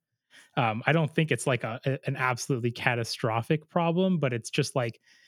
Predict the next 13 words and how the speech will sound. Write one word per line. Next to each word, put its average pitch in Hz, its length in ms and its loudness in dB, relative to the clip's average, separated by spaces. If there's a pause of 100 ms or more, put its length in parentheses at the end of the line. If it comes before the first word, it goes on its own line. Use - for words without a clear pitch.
(440)
I 139 80 6
feel 165 140 2
like 147 120 2
it 139 60 0
will 117 120 -2
hinder 135 400 2
people 117 440 0
to 123 140 0
a 107 60 -2
point 117 260 -2
of 104 100 -6
frustration 110 720 -4 (180)
that 110 260 -2